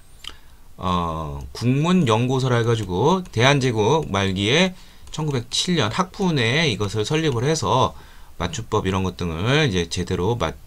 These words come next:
어, 제정하기 위해서 노력을 했었죠. 예.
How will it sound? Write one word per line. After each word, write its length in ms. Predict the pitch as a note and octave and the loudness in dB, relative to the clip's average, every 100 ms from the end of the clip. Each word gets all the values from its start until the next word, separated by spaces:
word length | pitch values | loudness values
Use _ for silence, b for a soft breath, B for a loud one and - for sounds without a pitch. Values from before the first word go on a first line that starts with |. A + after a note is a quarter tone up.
| D#2+ | -12
어, 220 | D#2 D2+ C#2 | -10 -8 -10
제정하기 440 | - F2 F2+ E2+ D#2 | -8 -2 -2 -2 -4
위해서 420 | D2+ - C3+ - B B B | -6 -2 0 -2 B B B
노력을 260 | F2 E2+ F#2 | -4 -4 -2
했었죠. 640 | B2 C3+ - D#2+ G2+ E3 F3 b b | 0 -2 -2 0 4 2 2 b b
예. 100 | - | -12